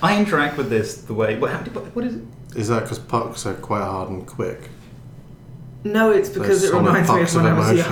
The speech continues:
Speaker 3: young. <laughs>
Speaker 1: Well, that's the thing. I think, I think you said this in Google, didn't you? It's, it's like, um, it's sort of like being amenable to fandom again.
Speaker 3: Yes, in a way that I absolutely cannot do with real fandom.
Speaker 1: Mm.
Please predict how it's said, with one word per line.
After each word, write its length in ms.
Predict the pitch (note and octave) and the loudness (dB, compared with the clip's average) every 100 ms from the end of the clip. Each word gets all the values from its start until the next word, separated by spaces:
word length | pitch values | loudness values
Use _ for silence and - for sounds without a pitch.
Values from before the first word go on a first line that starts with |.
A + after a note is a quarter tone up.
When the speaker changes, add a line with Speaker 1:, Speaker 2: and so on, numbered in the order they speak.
| E3 D#3+ A3 | 0 0 -4
Speaker 3:
young. 40 | - | -6
<laughs> 640 | - - - - - - | -12 -16 -16 -16 -18 -6
Speaker 1:
Well, 80 | G3 | 0
that's 160 | A3 A3 | 2 2
the 80 | |
thing. 140 | A3+ A3 | 0 0
I 40 | |
think, 140 | F3 A3+ | 0 0
I 80 | A3 | 0
think 140 | A#3+ | 0
you 80 | A#3+ | -2
said 180 | A#3 E3+ | -4 -6
this 120 | D#3 | -4
in 100 | C3 | -4
Google, 280 | A3 D3 A#2 | -2 -4 -2
didn't 140 | B2+ | -2
you? 80 | A2 | -4
It's, 100 | - | -6
it's 180 | - C3+ | -8 -4
like, 320 | B2+ B2+ - | -4 -4 -2
um, 500 | B2 B2 A#2+ A#2 A2+ - - - - - | 0 2 0 -2 -6 -14 -18 -20 -12 -8
it's 140 | C#3+ | -4
sort 160 | - E3+ | -2 0
of 80 | D3+ | 0
like 140 | A#2+ A2 - - - | -2 -4 -12 -18 -6
being 280 | D3 C#3 C3+ | -2 0 2
amenable 380 | B2+ B2+ A#2+ B2 | 2 2 2 0
to 80 | A2+ | -2
fandom 360 | B2+ C3+ C3 | -4 -4 -6
again. 320 | C#3 D3+ F3 - | -6 -8 -8 -2
Speaker 3:
Yes, 400 | G#3+ - - - - E3+ | -2 -2 -6 -12 -12 -2
in 140 | F#3+ F#3 | 0 2
a 40 | |
way 180 | F#3 F#3 | 4 4
that 100 | F3 | 4
I 240 | E3 E3 - - - | 2 0 -6 -18 -4
absolutely 440 | G3 F3 F#3+ F3 | -2 0 0 2
cannot 420 | E3 - F3+ D#3+ - | 0 -2 0 0 0
do 140 | D#3 | -2
with 100 | D3 | -2
real 220 | D#3+ D3+ | 0 0
fandom. 500 | C3+ A2 G2 F#2+ G2 | -2 -6 -6 -6 -4
Speaker 1:
Mm. 220 | B2 A2+ | 0 0